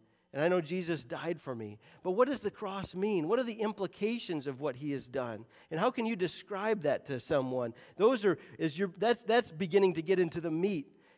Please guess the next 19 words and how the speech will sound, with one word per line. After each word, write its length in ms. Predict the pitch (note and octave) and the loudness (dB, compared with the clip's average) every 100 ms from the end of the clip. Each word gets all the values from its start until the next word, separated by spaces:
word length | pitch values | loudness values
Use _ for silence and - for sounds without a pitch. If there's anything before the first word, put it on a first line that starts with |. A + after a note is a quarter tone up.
| _ | _
going 360 | G3 G#3 F3 C#3+ | 8 8 8 2
deeper 400 | G3+ A#3+ A3+ A3 | -2 0 2 2
into 420 | F#3 G3 G3 F#3+ | 4 2 0 -2
the 120 | E3 | -2
Word 280 | D3 E3 E3 | 0 2 2
of 160 | D3 B2+ | 0 0
God. 360 | C#3+ D3 C#3+ | 2 4 4
Not 160 | F#3+ B3+ | 4 4
necessarily 480 | A#3 G#3+ G#3+ G3 F3 | 0 0 4 4 6
learning 300 | G3 G3 F3 | 6 6 4
more 340 | E3 F#3+ A#3+ | 2 4 4
doctrines, 680 | G3+ A#2 G2+ - A#2 A2 A#2 - - - _ | 4 0 -2 -8 -8 -8 -12 -20 -20 -20 _
but 100 | B2+ | -6
going 260 | C#3+ C#3+ B2 | -2 -2 -4
deep 360 | C3 F3+ F3 | -4 -4 -4
in, 180 | C#3+ C3 | -6 -6
into 280 | - D3 C#3 | -2 -2 -2
those 260 | B2+ A#2+ - | -2 -6 -8
truths 640 | - D#3 D#3 C3 A2+ | -4 0 2 0 -4